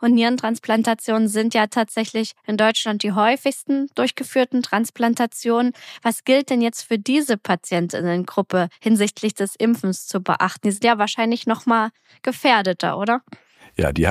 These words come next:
Speaker 2: die zeigen auf jeden Fall noch weitere Besonderheiten, aber es gibt hier tatsächlich, ähm, ganz klare Prinzipien, die man beachten kann.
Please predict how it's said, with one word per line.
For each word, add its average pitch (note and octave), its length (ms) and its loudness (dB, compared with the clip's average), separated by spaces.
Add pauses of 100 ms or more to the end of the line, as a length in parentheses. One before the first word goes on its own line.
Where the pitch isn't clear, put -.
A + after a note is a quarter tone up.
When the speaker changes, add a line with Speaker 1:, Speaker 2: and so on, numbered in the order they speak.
Speaker 2:
die G2 160 0
zeigen G#2+ 380 2
auf G2 160 2
jeden G#2+ 240 2
Fall A2+ 260 4
noch A#2+ 320 0
weitere G#2 640 2
Besonderheiten, B2 880 2
aber G2 240 -2 (300)
es - 160 -4
gibt - 240 0
hier G#2+ 100 6
tatsächlich, G#2 640 0 (100)
ähm, F#2 160 4
ganz G2+ 320 2
klare G2 400 2
Prinzipien, B2+ 800 0
die A2 100 0
man G2 180 2
beachten - 500 0
kann. E3+ 340 2